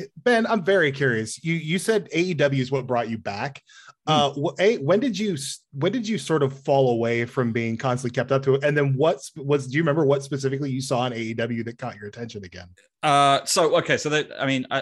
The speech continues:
Speaker 2: I mentioned W C W Worldwide. That was the show that kind of, a-, and at school at that age, we were, we were all into W W F, and it, you know, it was Rowdy, Hacksaw, um,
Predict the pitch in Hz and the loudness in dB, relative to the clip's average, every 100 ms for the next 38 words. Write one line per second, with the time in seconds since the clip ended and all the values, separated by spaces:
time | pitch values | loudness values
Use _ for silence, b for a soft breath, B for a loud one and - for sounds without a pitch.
0 | - 135 156 - 120 135 127 117 123 117 | -4 -4 -4 -6 -8 -6 -8 -8 -6 -6
1 | 113 107 107 98 104 104 104 - 131 113 | -6 -4 -6 -4 -4 -4 -6 -6 -6 -6
2 | 120 117 - 110 107 101 - 107 104 _ | -8 -10 -4 -4 -4 -8 -8 -8 -10 _
3 | _ - 151 208 196 143 - 151 170 - | _ -8 -4 -2 -4 -8 -8 -4 -4 -4
4 | - 127 117 113 107 107 110 110 104 - | -4 -2 0 -2 -2 -2 0 -2 -6 -8
5 | 110 110 107 104 - _ _ _ _ - | -6 -4 -4 -6 -10 _ _ _ _ -4
6 | 143 143 151 123 123 117 123 127 110 107 | -2 0 0 -2 -4 -6 -6 -4 -4 -6
7 | 110 - 120 113 113 110 107 107 104 104 | -8 -4 -4 -2 -4 -4 -4 -6 -4 -4
8 | - - 101 101 - - - 123 95 95 | -6 -8 -8 -8 -8 -8 -6 -6 -4 -8
9 | 87 - _ _ B B B - 113 110 | -10 -16 _ _ B B B -4 0 2
10 | 107 110 101 98 - 104 - - 107 101 | 2 0 -2 -6 -4 -6 -4 -2 -2 -2
11 | 98 98 _ _ _ - 98 92 | -4 -10 _ _ _ -6 -6 -6